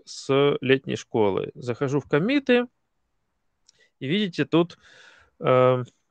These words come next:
два коммита не подписаны, один подписан. Почему он подписан? Потому что человек делал его через GitHub,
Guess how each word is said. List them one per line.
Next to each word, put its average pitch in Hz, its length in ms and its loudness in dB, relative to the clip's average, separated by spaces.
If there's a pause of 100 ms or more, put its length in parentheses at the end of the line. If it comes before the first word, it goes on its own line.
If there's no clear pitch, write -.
(460)
два 147 340 6
коммита 143 420 -4
не 135 100 -6
подписаны, 165 560 -6
один 151 280 -4
подписан. - 540 -6
Почему 147 340 -8
он 175 120 -4
подписан? 196 520 -6
Потому 151 180 -6
что 143 120 -14
человек 151 360 -2
делал 143 280 2
его 139 120 0
через 131 300 -6
GitHub, 233 400 2